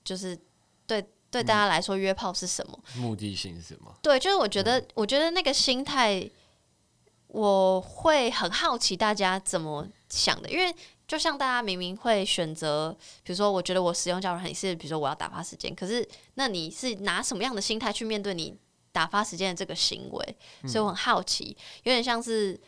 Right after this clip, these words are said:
Speaker 1: 我一直在摸索我自己怎么看约炮这件事情对我的改变，然后对我的意义。所以呢，我就问大家，然后我看一下大家回什么。有人回说，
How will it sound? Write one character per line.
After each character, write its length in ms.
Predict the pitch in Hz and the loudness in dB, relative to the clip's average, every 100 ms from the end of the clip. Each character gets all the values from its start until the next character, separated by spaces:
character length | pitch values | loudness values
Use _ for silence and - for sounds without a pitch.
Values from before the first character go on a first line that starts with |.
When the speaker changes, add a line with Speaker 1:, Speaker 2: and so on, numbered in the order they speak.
| _ | _
Speaker 1:
我 160 | - 190 | -2 0
一 40 | |
直 80 | 220 | 2
在 280 | 214 202 175 - | 2 2 -2 -4
摸 240 | 196 214 | 0 0
索 140 | 202 | 0
我 80 | 160 | -4
自 100 | 185 | -6
己 340 | 180 147 - - _ _ _ | -6 -6 -8 -18 _ _ _
怎 120 | - | -6
么 160 | 165 165 | -4 -4
看 320 | - 196 175 - | -4 -4 -4 -2
约 100 | 185 | -2
炮 220 | 185 175 | 0 -2
这 60 | 175 | -2
件 180 | 170 | -6
事 100 | 175 | -6
情 160 | 165 - | -8 -6
对 140 | 196 | -2
我 160 | 175 - | -2 -2
的 260 | - - - _ _ | -8 -12 -14 _ _
改 160 | - - - | -6 -6 -4
变， 180 | 170 151 - | -4 -4 -6
然 80 | - | -12
后 80 | 180 | -4
对 120 | 196 | -2
我 120 | 165 | -2
的 140 | - - | -2 -4
意 100 | 208 | -4
义。 260 | 185 180 - _ - - - - | -4 -6 -8 _ -20 -20 -20 -4
所 160 | 202 | 0
以 140 | 202 185 | 2 2
呢， 180 | 160 | 0
我 100 | 156 | 0
就 100 | 175 | -2
问 200 | 196 180 | 0 0
大 180 | 170 156 | 0 -4
家， 180 | 165 127 160 | -4 -8 -4
然 80 | |
后 80 | 175 | -4
我 60 | 165 | -4
看 160 | 190 | -4
一 20 | 175 | -4
下 100 | 170 | -4
大 120 | 160 | -6
家 80 | 190 | -6
回 120 | - | -8
什 100 | - | -10
么。 80 | - - - _ | -12 -18 -20 _
有 160 | 220 196 | 2 4
人 160 | 226 | 4
回 260 | 240 220 202 | 2 2 4
说， 480 | - 233 226 220 | 2 4 4 4